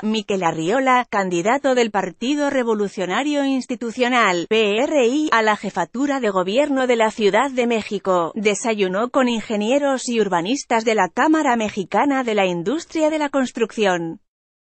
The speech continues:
Un presupuesto de ciento ochenta mil pesos de inversión en servicios, principalmente proyectos viables de movilidad, fueron los temas tratados. Después,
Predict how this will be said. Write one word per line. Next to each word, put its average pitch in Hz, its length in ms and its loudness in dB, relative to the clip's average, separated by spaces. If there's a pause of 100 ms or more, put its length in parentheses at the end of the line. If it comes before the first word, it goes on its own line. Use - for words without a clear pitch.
(180)
Un 269 220 2
presupuesto 254 800 2
de 214 100 -2
ciento 294 380 -2
ochenta 214 400 -2
mil 226 180 -2
pesos 277 480 0
de 240 120 4
inversión 226 600 0
en 254 120 0
servicios, 254 800 0
principalmente 208 1000 0
proyectos 226 680 -2
viables 262 560 0
de 247 100 2
movilidad, 214 560 2
fueron 294 480 0
los 233 240 -2
temas 294 400 0
tratados. 180 760 -4 (760)
Después, 226 720 2